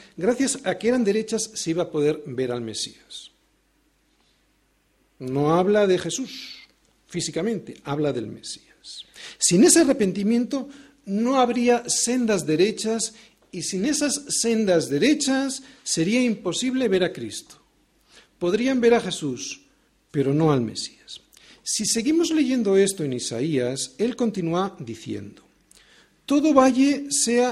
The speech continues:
alzado, y bájese todo monte y collado". Fijaros lo que dice.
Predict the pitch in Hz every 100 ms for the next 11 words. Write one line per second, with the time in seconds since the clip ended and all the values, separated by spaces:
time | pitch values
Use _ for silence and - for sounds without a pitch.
0 | 233 160 147 - 135 101 98 - _ _
1 | _ _ - _ _ 151 139 - 151 120
2 | 147 233 247 - 254 247 - 233 220 208
3 | 220 220 226 220 - - _ 151 - 143
4 | 120 107 - _ _ _ _ _ _ _
5 | _ - 135 131 127 123 110 98 -